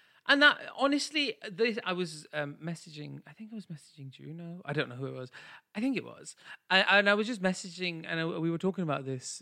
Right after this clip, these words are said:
and she was like, you know, "How are you? How are you, actually are you?" And I was like, Do you know what? It's really funny because I kind of had this struggle in my head, and it is in your head,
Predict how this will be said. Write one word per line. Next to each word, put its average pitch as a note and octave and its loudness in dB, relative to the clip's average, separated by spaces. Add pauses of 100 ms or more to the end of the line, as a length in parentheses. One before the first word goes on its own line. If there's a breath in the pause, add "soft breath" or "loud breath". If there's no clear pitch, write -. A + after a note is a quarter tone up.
and C#3 -14
she - -14
was C#3+ -12
like, C#3+ -10
you E3 -10
know, D3+ -6
"How E3+ -2
are E3+ 4
you? B2+ -2
How C3 0
are C3+ -4
you, C3 -4
actually C#3 -6
are C#3 -6
you?" D#3 -8
And F3+ -8
I F#3+ -6
was G#3 -10
like, A3+ -14
Do - -14
you - -6
know C4 -2
what? G3 -2
It's F3 -8
really A3 -2
funny F3+ 2
because E3+ -4 (760 loud breath)
I F3 6
kind E3+ -2
of D3+ -2
had D#3 0
this D#3 -4
struggle D#3 0
in C#3+ 0
my C#3 -2
head, B2+ -2
and F#3+ 4
it A3 4
is G#3+ 6
in E3 2
your C3+ 0
head, C#3 -4